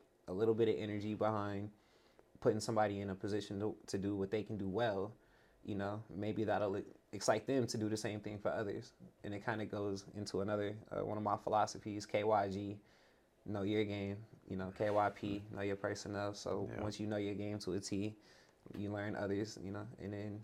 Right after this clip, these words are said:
Speaker 1: do exactly that. You put people in position to do what they do well and try to mitigate the weaknesses, you know. And then not in the game,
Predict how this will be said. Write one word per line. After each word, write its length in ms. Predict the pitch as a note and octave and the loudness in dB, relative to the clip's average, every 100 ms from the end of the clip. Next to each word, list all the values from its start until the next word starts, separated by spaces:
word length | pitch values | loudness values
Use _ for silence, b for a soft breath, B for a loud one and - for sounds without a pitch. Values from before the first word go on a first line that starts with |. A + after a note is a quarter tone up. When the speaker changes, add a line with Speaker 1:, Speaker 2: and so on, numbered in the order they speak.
| - F#2 | -12 2
Speaker 1:
do 120 | A#2 | 6
exactly 420 | G#2 A2+ G#2+ G#2+ | 8 8 8 4
that. 180 | A#2+ G#2 | 4 4
You 60 | G#2+ | 2
put 300 | B2+ A2 - | 2 2 0
people 280 | B2 G2+ A2 | -4 0 -2
in 60 | |
position 380 | G#2+ A2 G#2+ A2 | 0 0 0 -2
to 60 | G#2 - | -6 -6
do 100 | G2+ | -6
what 80 | G2+ | -4
they 120 | G#2+ | -2
do 120 | G2 | -2
well 280 | G2 A2 B2 B2+ G2 | 0 4 6 4 0
and 100 | G#2 | 0
try 140 | F#2+ | 0
to 60 | G2 | 0
mitigate 440 | G#2+ G#2+ G2+ G#2 | -2 -2 -2 -2
the 60 | G2+ | 0
weaknesses, 640 | A2 G#2 A2 G#2 G2+ G2+ - | 0 0 -2 -4 -4 -6 -8
you 60 | G2+ | -8
know. 200 | G#2 A2 b b b b b - | -6 -6 b b b b b -4
And 140 | G#2+ | 0
then 180 | G#2 G#2 | 2 10
not 260 | C3+ D3 | 10 10
in 120 | C#3 A#2 | 6 2
the 60 | |
game, 420 | G#2+ G#2+ G#2+ A2 | 2 2 2 0